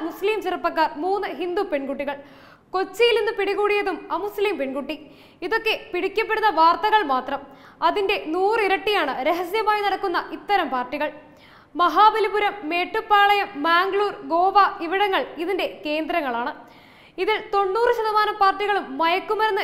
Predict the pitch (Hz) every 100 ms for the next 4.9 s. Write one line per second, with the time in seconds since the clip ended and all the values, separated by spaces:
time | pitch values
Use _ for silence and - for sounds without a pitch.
0 | 339 - - 349 339 302 240 311 285 392
1 | 403 339 - 254 254 254 269 - - -
2 | - - - 415 403 480 - 453 427 440
3 | - 269 370 392 427 392 359 359 392 403
4 | 427 415 403 392 359 349 302 392 370